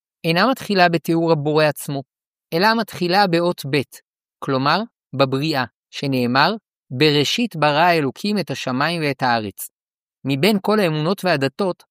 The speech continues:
רק ישראל נמנעים מדיבור על האל עצמו, ואין זה מחליש את אמונתם, אלא להפך,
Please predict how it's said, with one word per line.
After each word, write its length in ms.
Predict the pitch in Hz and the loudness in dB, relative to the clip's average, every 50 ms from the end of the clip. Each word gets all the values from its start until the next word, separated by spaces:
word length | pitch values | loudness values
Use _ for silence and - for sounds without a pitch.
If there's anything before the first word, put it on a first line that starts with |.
| _ _ _ _ _ - - | _ _ _ _ _ -4 2
רק 280 | 156 190 226 226 - | 4 4 4 4 0
ישראל 520 | 233 202 - - 180 165 160 180 202 214 214 | -4 -4 -4 -2 -2 -2 0 0 0 0 0
נמנעים 560 | 190 175 160 151 147 143 143 147 170 196 196 | 0 0 0 -2 -2 -2 -2 -2 0 0 0
מדיבור 520 | 185 160 139 143 131 127 139 175 185 175 175 | 0 0 -2 -4 -4 -2 0 0 2 2 2
על 100 | 147 143 | 2 2
האל 180 | 139 143 143 | 0 0 0
עצמו, 340 | 143 131 - - - 123 117 113 _ _ _ _ _ _ _ _ - | 0 -2 -4 -4 -8 -8 -8 -8 _ _ _ _ _ _ _ _ -8
ואין 200 | 147 127 131 156 | -2 0 0 2
זה 100 | 185 247 | 2 0
מחליש 460 | 262 208 - - 175 170 170 147 - | 0 0 0 0 0 0 0 0 -2
את 120 | 175 143 160 | -6 -4 -4
אמונתם, 560 | 156 151 143 143 139 135 - - 135 123 120 123 _ _ _ _ _ _ _ - | -4 -2 -2 -2 -2 -2 -2 -2 -2 -2 -2 -6 _ _ _ _ _ _ _ -2
אלא 160 | 165 180 185 | 0 2 4
להפך, 500 | 190 202 220 247 240 - - 147 - - | 4 4 2 0 0 -2 -4 -8 -8 -8